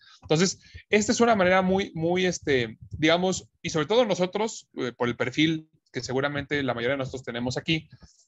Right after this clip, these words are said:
nos ayuda mucho, ¿no? Porque de repente tenemos el pensamiento como muy de proceso y muy cuadrado. Entonces, esto literal no tiene pierde. Es el punto uno, punto dos, punto tres. No funciona el punto tres, me regreso al punto dos, vuelvo a diseñar, en fin,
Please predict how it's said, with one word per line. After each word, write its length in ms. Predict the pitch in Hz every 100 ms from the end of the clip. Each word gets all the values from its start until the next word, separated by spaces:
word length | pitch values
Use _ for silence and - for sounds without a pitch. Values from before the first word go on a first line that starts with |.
| _
nos 180 | - 160
ayuda 220 | 180 220
mucho, 260 | 180 160 117
¿no? 100 | 143
Porque 180 | - 127
de 60 |
repente 220 | 123 156
tenemos 240 | 165 156 170
el 60 |
pensamiento 380 | 156 131 127 156
como 140 | 160 131
muy 160 | 151
de 80 | 165
proceso 400 | - 127 156 185
y 40 |
muy 160 | 156 143
cuadrado. 380 | 143 123 110 107
Entonces, 300 | - 131 -
esto 300 | 170 175 196
literal 500 | 165 143 143 135 135
no 80 | 143
tiene 200 | 156 147
pierde. 260 | 127 110
Es 80 | 117
el 140 | 131 127
punto 260 | 151 147
uno, 400 | 156 220 262 262 _ _ _
punto 240 | - 120 120
dos, 200 | 170 185
punto 220 | 139 135
tres. 220 | 175 240
No 120 | 196
funciona 300 | 180 190 175
el 80 | 180
punto 220 | 180 170
tres, 200 | 165 220
me 100 | 190
regreso 260 | 127 123 131
al 80 | 131
punto 240 | 127 110
dos, 300 | 143 214 - _ _ - - -
vuelvo 220 | 127 120
a 40 |
diseñar, 520 | 110 - 139 175 185 - _ -
en 100 | 120
fin, 320 | - 101 -